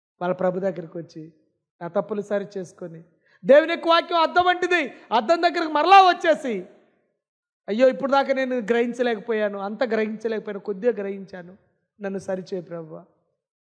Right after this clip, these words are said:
దేవుని దగ్గర మళ్ళా క్షమాపణ పొందుకొని, మళ్ళీ దేవుని యొక్క సత్య మాటలు ఏదో, ఆజ్ఞ లేవో,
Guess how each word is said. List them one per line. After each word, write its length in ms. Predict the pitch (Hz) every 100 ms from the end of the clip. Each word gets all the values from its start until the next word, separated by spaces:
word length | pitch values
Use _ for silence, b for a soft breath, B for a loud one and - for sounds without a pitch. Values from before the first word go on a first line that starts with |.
| _
దేవుని 240 | 175 202 208
దగ్గర 220 | 196 196
మళ్ళా 200 | 185 185
క్షమాపణ 480 | 180 180 175 170 170
పొందుకొని, 540 | 165 160 156 - 151 _ _ _ _ _
మళ్ళీ 160 | 185 190
దేవుని 320 | 185 208 208
యొక్క 120 | 202
సత్య 300 | 202 196 196
మాటలు 380 | 202 190 196 208
ఏదో, 300 | 196 185 180 - _ _ 185
ఆజ్ఞ 360 | 196 202 214
లేవో, 380 | 220 214 208 202